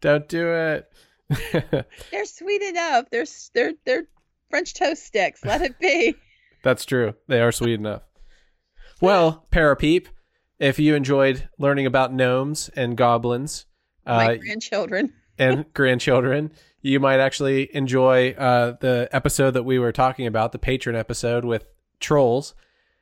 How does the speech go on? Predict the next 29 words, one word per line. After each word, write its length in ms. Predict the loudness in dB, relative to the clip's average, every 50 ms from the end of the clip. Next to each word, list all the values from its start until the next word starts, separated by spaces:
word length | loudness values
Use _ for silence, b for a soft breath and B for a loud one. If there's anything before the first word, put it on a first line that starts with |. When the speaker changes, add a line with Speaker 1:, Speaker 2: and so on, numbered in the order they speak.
| _ _
Speaker 1:
'cause 140 | -2 0 0
it 100 | 2 2
does 200 | 2 2 2 2
sound 220 | 2 2 2 4 4
like 200 | 2 2 2 2
all 180 | 2 0 2
this 260 | 0 0 -2 -2 -4 -6
is, 340 | -6 -8 -10 -12 -14 -16 _ _ _ _ _ _ _ _ _ _ _ _ -6
like, 240 | -4 -4 -4 -2 -2
Speaker 2:
Interrelated. 720 | -2 -2 -2 -2 -2 -2 -2 -2 -4 -2 -2 -4 -4 -6 _ _ _
Speaker 1:
Yeah, 360 | 0 2 2 2 2 0 -2 -8 -16 -14 -10
interrelated. 720 | -6 -4 -2 -2 -2 -2 -2 -2 -4 -4 -4 -4 -6 -6
Or 240 | -4 0 2 2 2
they're 120 | 2 0 -2
just, 340 | 0 -2 -4 -4 -4 -10 _ _ _ _ _ _ _ _ _ _ _ _ _ 0
they're 200 | 0 2 2 4
all 320 | 4 4 4 2 2 -2 -4
their 260 | -2 0 0 0 0
own 220 | 0 -2 -2 -2 -4
separate 460 | -2 -2 -2 -2 0 -2 -6 -6 -6
thing, 300 | -6 -4 -2 -2 -2 -2
and 100 | -4 -4
they're 80 | -4 -4
not 220 | -4 -4 -4 -4
actually 480 | -6 -6 -6 -6 -6 -4 -4 -4 -4 -6
part 360 | -8 -2 0 0 2 2 0
of 160 | -4 -6 -8
the 100 | -10 -8
larger, 600 | -6 -4 -4 -4 -4 -6 -6 -8 -10 -10 -10